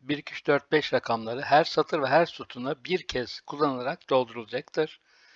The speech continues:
Buna göre A, B, C'nin yerlerinde olması gereken rakamları bularak toplamlarının kaç olduğunu aşağıdan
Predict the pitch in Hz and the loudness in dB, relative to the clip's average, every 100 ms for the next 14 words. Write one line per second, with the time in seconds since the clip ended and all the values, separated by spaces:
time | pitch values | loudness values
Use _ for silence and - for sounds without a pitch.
0 | _ _ - - 190 180 135 131 156 - | _ _ -20 0 2 4 6 6 4 -2
1 | _ _ 151 156 160 139 151 151 139 147 | _ _ 6 8 8 4 2 0 2 2
2 | 147 139 147 - _ _ _ _ _ 120 | 4 2 -2 -6 _ _ _ _ _ 0
3 | 135 143 139 120 117 135 165 - 135 139 | 4 4 4 -2 -2 -4 -6 -2 0 0
4 | 139 143 127 117 - 120 180 _ - 135 | -4 -6 -4 -4 -2 -4 -4 _ -2 -2
5 | - 120 110 117 139 - _ - 139 110 | 0 -2 -4 -8 -8 -8 _ -8 -4 -4
6 | 117 - - - 143 - 113 107 104 117 | -6 -10 -16 2 4 4 0 -4 -8 -10
7 | 165 - _ _ _ _ _ _ _ _ | -10 -10 _ _ _ _ _ _ _ _
8 | _ 147 160 - 165 - 139 117 110 110 | _ -10 -10 0 2 4 0 -2 -4 -8
9 | 160 - - 151 - - - 139 180 | -10 -12 -2 0 0 -2 -4 -2 -2